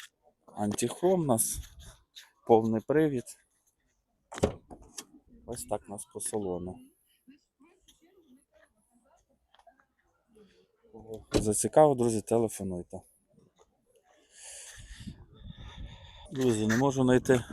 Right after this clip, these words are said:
Nissan Qashqai. Ну, але Hyundai Tucson в кадрі. Будемо знімати по інформації. Двохлітровий бензин, повний привід, сьомого року, сім дев'ятсот ціна, такий світлий салон гарний.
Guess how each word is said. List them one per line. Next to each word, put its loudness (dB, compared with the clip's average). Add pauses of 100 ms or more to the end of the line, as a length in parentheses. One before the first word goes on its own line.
(120)
Nissan 4
Qashqai. 0 (760)
Ну, 0
але 4
Hyundai 0
Tucson -6 (1080)
в -20
кадрі. -2 (880)
Будемо -2
знімати 2
по 4
інформації. 0 (760)
Двохлітровий 6
бензин, 2 (1040)
повний 6
привід, 0
сьомого 0
року, 0
сім -4
дев'ятсот 0
ціна, 0
такий -2
світлий 0
салон 0
гарний. 0